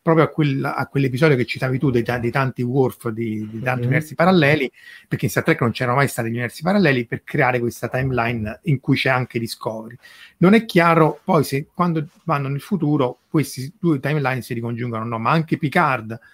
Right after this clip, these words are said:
Speaker 1: sta in questa timeline separata, che in qualche maniera appunto introduce il multiverso in Star Trek, ma in qualche maniera relega in un sub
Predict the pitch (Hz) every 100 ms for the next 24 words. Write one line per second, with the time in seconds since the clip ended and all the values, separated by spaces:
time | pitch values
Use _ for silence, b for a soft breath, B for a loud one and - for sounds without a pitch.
0 | b - - 135 120 131 - 131 131 123
1 | 117 117 117 113 - - 120 113 110 98
2 | 101 107 - B B B - - 165 170
3 | - 151 - 175 190 156 139 - 151 131
4 | 143 165 147 127 120 147 143 - 120 -
5 | 185 - 143 143 143 123 - 127 156 143
6 | 123 127 127 117 113 113 - B B B
7 | 262 143 123 - - 196 180 123 117 120
8 | 110